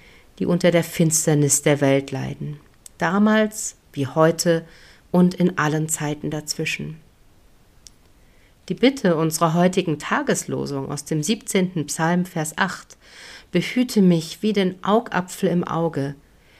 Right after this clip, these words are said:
findet ihre Antwort in der Botschaft der Engel. „Euch ist der Heiland geboren.“ Und dieses Euch, das gilt nicht nur den Hirten vor Bethlehem im Jahr der Geburt Jesu.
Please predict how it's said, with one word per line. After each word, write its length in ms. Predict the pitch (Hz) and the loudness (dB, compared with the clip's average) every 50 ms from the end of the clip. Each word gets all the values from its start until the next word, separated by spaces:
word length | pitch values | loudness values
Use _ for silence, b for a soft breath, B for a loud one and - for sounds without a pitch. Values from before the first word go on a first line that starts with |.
| b b | b b
findet 600 | _ - - - 226 254 254 247 240 220 - - | _ -4 2 6 6 8 8 8 6 4 2 -2
ihre 360 | - 190 196 185 180 175 - - | -4 -2 -2 -2 -2 -4 -2 -2
Antwort 540 | 156 165 175 170 - - 165 151 156 156 | 0 0 0 0 0 2 2 2 2 2
in 140 | 135 151 143 | 0 0 0
der 100 | 147 143 | 0 0
Botschaft 580 | 147 - 147 147 147 147 - 151 143 - - - | 0 2 2 2 2 2 -2 -4 -6 -6 -2 0
der 140 | 170 - - | 0 0 0
Engel. 260 | 139 127 131 135 143 139 - - _ _ _ _ _ _ _ b b b b b b _ | -2 -4 -4 -6 -8 -10 -12 -16 _ _ _ _ _ _ _ b b b b b b _
„Euch 340 | 185 202 220 233 226 233 - | 2 4 4 4 4 2 0
ist 260 | - 175 - - - | -2 -2 -2 -2 -2
der 200 | 170 165 147 139 | -4 -4 -2 -2
Heiland 420 | 151 147 139 135 131 131 127 - | 0 0 0 0 -2 -6 -8 -10
geboren.“ 580 | - 151 - - 151 - - - - 151 160 160 B B B B B B B B B B B B B B B B - | -12 -12 -10 -8 -8 -8 -8 -10 -10 -12 -14 -14 B B B B B B B B B B B B B B B B 2
Und 140 | 202 202 208 | 2 4 4
dieses 340 | 208 196 202 185 - - | 4 2 2 0 0 2
Euch, 380 | 247 240 226 208 160 - - B B B B B - | 2 2 4 2 0 -2 -6 B B B B B -4
das 240 | 196 196 - - - | -4 -2 -2 0 2
gilt 260 | 214 220 214 214 - | 2 2 2 2 2
nicht 320 | 214 220 214 208 - - | 2 2 2 0 -2 0
nur 140 | 190 185 175 | 0 2 2
den 160 | 175 165 156 | 2 2 0
Hirten 420 | 135 131 165 175 180 180 - 160 147 | 0 2 4 4 4 2 0 -4 -4
vor 300 | - - 160 156 147 160 | -2 0 0 0 2 2
Bethlehem 600 | 151 160 160 160 175 156 123 - 139 135 135 131 | 2 0 0 0 -2 -2 -2 -2 -4 -4 -4 -2
im 140 | 139 135 | -4 -2
Jahr 260 | 135 143 135 143 170 175 | 0 2 4 4 4 4
der 140 | 175 160 | 4 2
Geburt 400 | 147 - 143 - 156 156 156 151 | 2 0 0 0 0 0 0 -2
Jesu. 540 | - - 170 196 226 214 165 143 127 123 131 | -4 0 2 2 2 2 0 -2 -2 -2 -4